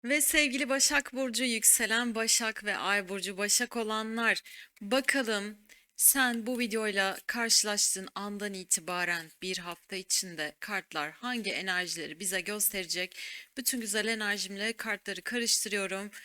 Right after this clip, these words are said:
Senden de odaklanmanı istiyorum. Bakalım neler çıkacak sevgili Başak Burcu. Para Prensi, İmparator,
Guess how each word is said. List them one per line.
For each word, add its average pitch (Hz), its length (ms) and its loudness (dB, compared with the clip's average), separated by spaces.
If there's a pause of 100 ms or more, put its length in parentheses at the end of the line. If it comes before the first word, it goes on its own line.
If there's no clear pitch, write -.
(160)
Senden 220 480 -2
de 190 60 -2
odaklanmanı 233 840 -2
istiyorum. 226 840 -2
Bakalım 190 520 -6
neler 170 340 0
çıkacak 180 560 -2
sevgili 185 500 -2
Başak 185 460 -2
Burcu. 190 420 -4 (1600)
Para 247 280 0
Prensi, 202 540 0
İmparator, 233 1200 -2